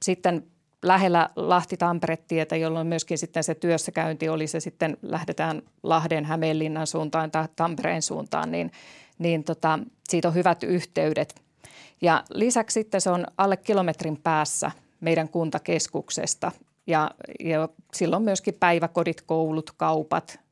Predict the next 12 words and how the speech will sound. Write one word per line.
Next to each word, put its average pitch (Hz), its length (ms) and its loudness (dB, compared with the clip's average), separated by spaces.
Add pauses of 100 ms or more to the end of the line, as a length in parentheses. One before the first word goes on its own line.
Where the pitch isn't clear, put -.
(160)
linja-autoasemat 175 960 0
ynnä 170 160 -2
muut 170 280 0
palvelut, 156 460 0
niin 156 180 -6
ne 165 80 -4
on 156 100 -4
siinä 165 280 -4 (480)
hyvinkin 165 380 2
sitten 147 460 -4 (960)
lähellä 175 420 4
saavutettavissa. - 1300 -2